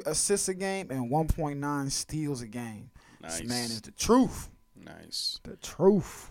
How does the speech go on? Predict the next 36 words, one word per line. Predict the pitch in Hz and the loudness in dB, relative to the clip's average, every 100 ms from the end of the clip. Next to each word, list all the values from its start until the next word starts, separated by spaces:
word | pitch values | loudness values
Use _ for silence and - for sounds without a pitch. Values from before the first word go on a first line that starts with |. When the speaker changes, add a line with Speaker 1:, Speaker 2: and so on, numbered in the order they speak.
| - | -4
Speaker 2:
Um, | 101 110 107 104 | 2 2 2 0
the | 95 98 | -2 -2
Mavericks | 95 98 127 107 98 90 - | 2 4 6 4 -2 -4 -6
beat | 92 104 101 | -4 -4 -4
the | 92 90 | -4 -4
hell | 98 127 120 | -2 0 2
out | 98 92 | 2 0
the | 90 | -6
Pelicans, | - 95 90 87 85 | -6 -6 -6 -10 -8
one | 101 131 123 | -2 -2 2
thirty-nine | 110 110 107 110 107 | 2 2 2 2 0
to | 95 | -2
one | 101 110 | -2 -2
oh | 98 90 | -2 -2
seven. | - 117 123 92 - _ _ _ - - - | 2 2 2 -2 -18 _ _ _ -20 -20 -10
Speaker 1:
I | 147 | -6
think | 143 | 0
there's | 139 | 4
Speaker 2:
Luka, | 151 160 113 87 | 4 4 2 0
fourteen | - 131 135 - 127 107 | -4 -2 -2 -2 -4 -4
assists, | - - 123 104 - | -4 2 2 0 -4
twenty-eight | 104 101 92 95 | -4 -2 -2 -2
Speaker 1:
Hmm. | 98 | -8
Speaker 2:
points. | 90 - - - - | -10 -12 -16 -14 -10
Speaker 1:
Twenty-eight, | - 139 151 156 160 | -8 -6 0 0 0
four | - 156 175 | -4 -2 -2
and | 165 | -2
fourteen. | 160 175 - 170 185 165 131 | 2 2 2 -2 -2 -4 -2
Yeah, | 117 120 123 | 0 0 0
it's | 127 | -2
a | 107 | -4
beatdown. | 104 131 117 110 104 | 0 0 0 -2 0
Mavs | 107 123 117 | 0 0 0
eleven | 117 120 127 | 0 0 0
and | 131 143 | 2 6
nine. | 165 156 139 | 6 6 2